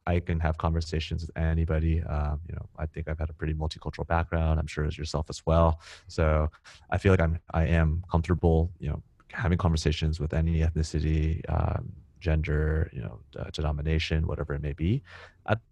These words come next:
the same time too, like, naturally, I also recognize that whether you can say at a holistic level, you know, p-, the world is tribal, or just,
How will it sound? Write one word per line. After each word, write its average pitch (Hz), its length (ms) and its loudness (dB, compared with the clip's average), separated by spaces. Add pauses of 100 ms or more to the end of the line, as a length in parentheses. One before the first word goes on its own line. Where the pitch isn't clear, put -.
(120)
the 117 60 -6
same 240 240 0
time 120 200 4
too, 123 260 6
like, 82 360 4
naturally, 82 680 6
I 80 60 4
also 80 180 4
recognize 78 680 2
that 76 320 0
whether 80 320 0 (160)
you 82 180 -6
can 78 160 -2
say 78 320 2
at 78 140 0
a - 40 0
holistic 85 460 0
level, 73 300 -6
you 82 60 -6
know, - 180 -10
p-, - 100 -20 (120)
the - 60 -6
world 80 160 2
is 92 80 -2
tribal, - 480 -6
or 143 160 2
just, 127 220 -4